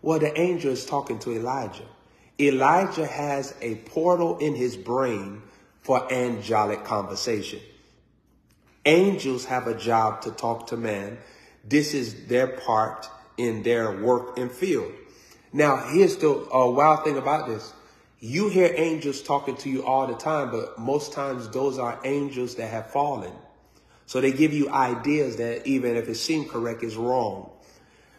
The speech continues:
The ideas bring you into wrong relationships or wrong pathways or wrong choices. But you're hearing that idea from an angel.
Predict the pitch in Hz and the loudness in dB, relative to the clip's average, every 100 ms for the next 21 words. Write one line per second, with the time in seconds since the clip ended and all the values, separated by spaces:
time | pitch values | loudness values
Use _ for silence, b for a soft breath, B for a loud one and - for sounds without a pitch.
0 | b 107 131 131 147 151 120 127 160 151 | b 0 4 8 8 6 4 4 6 4
1 | - - 147 165 160 135 131 131 151 143 | 0 0 2 2 0 0 -2 0 2 2
2 | 123 - 135 123 117 113 - - _ - | -2 -6 -4 -2 -4 -8 -12 -20 _ -10
3 | 113 131 156 151 139 113 - - b b | 2 6 8 6 2 -2 -8 -16 b b
4 | b b 117 131 139 135 123 - 123 127 | b b 2 4 6 4 0 -2 -2 0
5 | 120 113 120 139 139 131 123 - 127 123 | 2 2 4 6 6 4 0 -2 0 0
6 | - 127 123 117 110 107 131 135 127 120 | -2 0 0 -2 -4 0 4 4 4 0
7 | 117 B B - - 170 139 - 98 - | -6 B B -14 4 4 6 0 -8 -12
8 | B B B - 160 - 156 127 196 233 | B B B 0 2 4 4 4 4 6
9 | 175 135 131 131 123 120 117 120 117 127 | 4 4 2 4 2 2 0 -2 -2 -4
10 | 139 185 226 170 | -2 -2 -4 -6